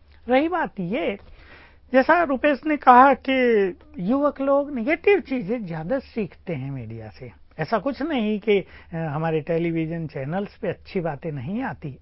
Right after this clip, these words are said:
आती हैं, हम भी कभी-कभी देखते हैं और हमने तो बहुत कुछ सीखा भी है उनसे, no doubt। लेकिन जब बुरी बातें आती हैं तो हम बंद कर लेते हैं, डांसी जैसे आ रहे हैं, कुछ ऐसे scene आ रहे हैं तो हम उसे नहीं देखते।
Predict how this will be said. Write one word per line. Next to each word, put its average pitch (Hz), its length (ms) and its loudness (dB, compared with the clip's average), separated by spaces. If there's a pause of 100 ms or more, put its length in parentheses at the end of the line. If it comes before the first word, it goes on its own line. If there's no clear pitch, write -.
आती 120 320 -10
हैं, 170 460 -6 (340)
हम 160 120 -4
भी 135 100 -6
कभी-कभी 120 420 -10
देखते 123 360 -10
हैं 160 220 -10 (380)
और 185 120 4
हमने 208 320 4
तो 185 120 -2
बहुत 156 280 -4
कुछ - 180 -4
सीखा 196 440 2
भी 392 120 6
है 214 260 2
उनसे, 147 480 -8
no 139 260 -4
doubt। 165 300 -2 (400)
लेकिन 320 320 0 (200)
जब 240 120 8
बुरी 285 240 6
बातें 302 300 8
आती 294 240 2
हैं 247 100 0
तो 202 80 0
हम 175 140 -4
बंद 220 240 -2
कर 220 140 -6
लेते 214 360 -4
हैं, 190 240 -8 (280)
डांसी 185 420 -2
जैसे 165 340 -2
आ 151 160 -6
रहे 147 200 -8
हैं, 147 180 -12
कुछ 147 240 -12
ऐसे 135 220 -10
scene 180 360 -8
आ 127 120 -16
रहे 131 140 -14
हैं 131 80 -16
तो 185 120 -10
हम 170 100 -10
उसे 165 180 -14
नहीं 175 240 -8
देखते। 139 440 -12